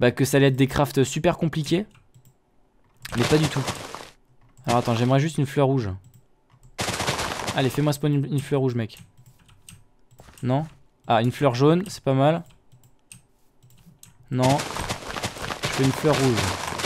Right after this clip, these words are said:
Mais il me demande pas de faire des laines orange. Ah si, il faut faire des laines orange. Bon bah, on sait comment faire aussi du coup.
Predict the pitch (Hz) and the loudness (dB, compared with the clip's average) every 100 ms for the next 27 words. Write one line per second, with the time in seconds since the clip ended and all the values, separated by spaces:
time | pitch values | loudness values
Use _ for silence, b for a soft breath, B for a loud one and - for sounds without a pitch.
0 | - - - - - - - - - _ | -6 -6 -8 -8 -10 -12 -16 -20 -20 _
1 | - - - - - - - 135 139 135 | -14 -10 -10 -12 -14 -16 0 6 8 8
2 | 131 220 240 214 151 147 139 135 139 151 | 8 6 2 2 2 6 6 6 4 4
3 | 135 165 202 101 98 _ - - 262 - | 2 2 0 -4 -8 _ -6 0 2 2
4 | 294 285 190 185 165 170 185 196 175 208 | 0 4 4 4 4 6 6 6 6 8
5 | 214 117 - _ _ _ - - 135 123 | 6 4 -4 _ _ _ -10 2 6 8
6 | 117 120 139 131 131 139 127 123 135 113 | 8 4 2 2 0 2 0 0 -6 -6